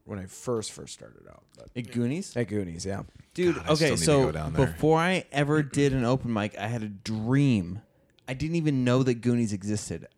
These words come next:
Speaker 2: For some reason, I had a dream that I did stand-up in Rochester.
Speaker 1: Mm-hmm.
Speaker 2: And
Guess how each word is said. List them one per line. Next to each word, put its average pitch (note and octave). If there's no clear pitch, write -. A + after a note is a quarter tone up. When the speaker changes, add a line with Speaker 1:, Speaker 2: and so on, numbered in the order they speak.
Speaker 2:
For A#2
some D3
reason, A#2+
I G#2+
had G#2+
a G#2+
dream G#2+
that G#2
I G2+
did G2+
stand-up G#2
in G#2
Rochester. G#2+
Speaker 1:
Mm-hmm. A#2
Speaker 2:
And G#2